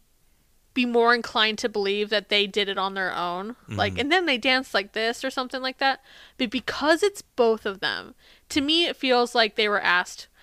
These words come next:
Speaker 1: "How did they dance?" or "Show us how they dan-," you know what I
Speaker 2: Yeah.
Speaker 1: mean?
Speaker 2: Yeah.
Speaker 1: Like, it's just suspect.
Speaker 2: Mm-hmm.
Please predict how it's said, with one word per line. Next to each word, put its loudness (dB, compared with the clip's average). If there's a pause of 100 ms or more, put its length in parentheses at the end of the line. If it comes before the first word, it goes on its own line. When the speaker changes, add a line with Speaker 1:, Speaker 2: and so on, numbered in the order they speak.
(120)
Speaker 1:
"How 2
did -4
they 2
dance?" 2
or -2
"Show -2
us -2
how 6
they 0
dan-," -4
you 0
know 6
what 6
I 0
Speaker 2:
Yeah. 4
Speaker 1:
mean? -2 (440)
Speaker 2:
Yeah. -10
Speaker 1:
Like, 0
it's -2
just 2
suspect. 0
Speaker 2:
Mm-hmm. -2